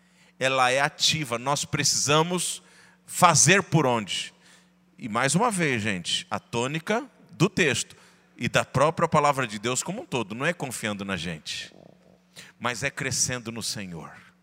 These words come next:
E aí, irmãos, o que eu vou falar, se você cai muito em tentação,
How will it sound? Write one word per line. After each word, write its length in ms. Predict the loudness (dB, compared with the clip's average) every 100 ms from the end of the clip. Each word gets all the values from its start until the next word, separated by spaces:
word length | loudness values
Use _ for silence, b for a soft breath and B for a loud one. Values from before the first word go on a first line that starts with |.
| _ _ _ _ _ _ _ _ _ _ _ _ _ _ _ _ _ _ _ _ _ b -4
E 100 | -2
aí, 160 | 0
irmãos, 680 | 0 0 -4 -4 -8 -10 -12 _ _ _ _ _
o 120 | -10
que 120 | -4
eu 80 | -2
vou 140 | -2
falar, 720 | -4 -4 0 2 2 -4 -18 _ _ _ b b b b b
se 180 | -10 -8
você 400 | -4 0 0 -2
cai 480 | -2 0 2 0 -4 -12 -12
muito 380 | -6 -6 -6
em 60 | -10
tentação, 760 | -10 -8 -6 -6 -4 -4 -4